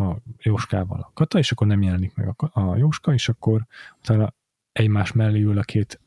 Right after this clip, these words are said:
főszereplőnő, az Anna és Kata, és ilyen mosolyogva beszélgetnek később, ilyen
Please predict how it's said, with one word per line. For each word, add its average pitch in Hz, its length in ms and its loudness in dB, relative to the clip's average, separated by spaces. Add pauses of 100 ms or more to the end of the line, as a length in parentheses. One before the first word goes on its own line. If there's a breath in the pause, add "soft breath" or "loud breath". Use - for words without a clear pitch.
főszereplőnő, 147 760 2
az 107 100 0
Anna 104 180 2
és 95 120 -2
Kata, 156 280 2
és 110 160 0 (680 loud breath)
ilyen - 300 -4
mosolyogva 117 460 2
beszélgetnek 143 880 2
később, 143 600 2
ilyen 98 360 -2